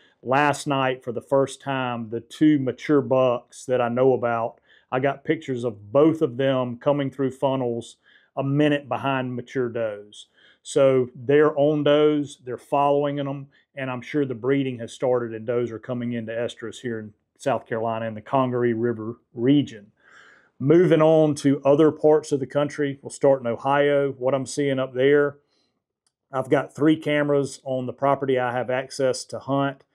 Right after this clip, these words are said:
and I've got one camera. I-, it's a pretty l-, legit, neat setup.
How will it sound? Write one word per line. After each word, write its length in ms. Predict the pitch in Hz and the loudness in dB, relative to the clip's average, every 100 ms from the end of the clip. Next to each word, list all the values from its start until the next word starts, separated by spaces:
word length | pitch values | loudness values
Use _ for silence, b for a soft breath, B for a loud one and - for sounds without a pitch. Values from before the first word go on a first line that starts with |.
| b b b b - | b b b b -8
and 140 | 127 | -2
I've 160 | 127 120 | -2 0
got 220 | 127 123 | -2 0
one 320 | 123 156 165 | 0 2 0
camera. 640 | - 147 143 143 143 127 - _ | -2 -2 0 2 2 0 -6 _
I-, 40 | |
it's 240 | 143 135 - | -4 -4 -6
a 60 | |
pretty 480 | 120 - 151 131 131 - - | -8 -2 -2 -2 -6 -10 -12
l-, 120 | 147 - | -12 -10
legit, 920 | 143 135 139 123 110 120 160 156 - | -6 -2 0 -2 -6 2 4 4 2
neat 440 | 127 135 147 147 - | -2 2 2 0 -8
setup. 640 | - 139 139 139 135 - | 0 4 6 4 2 -4